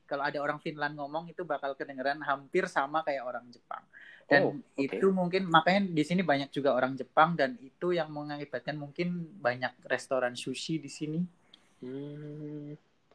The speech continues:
Speaker 1: Itu yang aku tahu sih, tapi nggak tahu, nggak tahu lagi deh.
Speaker 2: Aku kira karena Jerman itu kota, apa, negara yang memang bes-, apa ya,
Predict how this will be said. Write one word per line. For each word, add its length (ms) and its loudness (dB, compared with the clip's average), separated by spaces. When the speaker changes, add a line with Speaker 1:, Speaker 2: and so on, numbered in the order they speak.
Speaker 1:
Itu 320 8
yang 240 12
aku 160 2
tahu 160 8
sih, 240 0
tapi 480 0
nggak 240 0
tahu, 180 -14
nggak 160 -12
tahu 160 -16
lagi 240 -10
deh. 140 -6
Speaker 2:
Aku 160 4
kira 320 8
karena 240 10
Jerman 400 8
itu 240 6
kota, 320 4
apa, 160 6
negara 320 4
yang 320 8
memang 320 0
bes-, 320 -6
apa 160 2
ya, 160 2